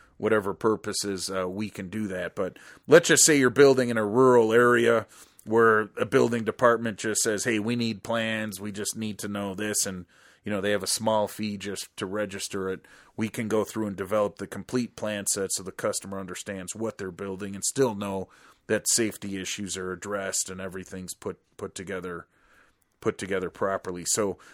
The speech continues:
whether they have a extremely sophisticated building department or a non-existent building department,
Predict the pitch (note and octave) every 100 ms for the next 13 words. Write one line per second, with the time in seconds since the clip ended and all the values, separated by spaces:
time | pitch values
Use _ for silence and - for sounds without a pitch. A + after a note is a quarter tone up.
0 | - - A#2 A#2+ A2+ G#2+ G2+ A2+ G#2+ G2+
1 | F#2 E2 _ - - - C3 C3+ B2 A2+
2 | - A2 A#2 A2+ G#2+ - A2 G2+ F#2 A2
3 | G#2 G#2 G2+ - A2 G#2 G2+ F#2+ F#2 F2+
4 | F2 - _ - G2 G#2+ G#2+ F#2+ E2+ D#3
5 | - G#2 F2+ F#2+ F#2 F#2+ F#2 F#2 G#2 F#2+
6 | F#2 F#2+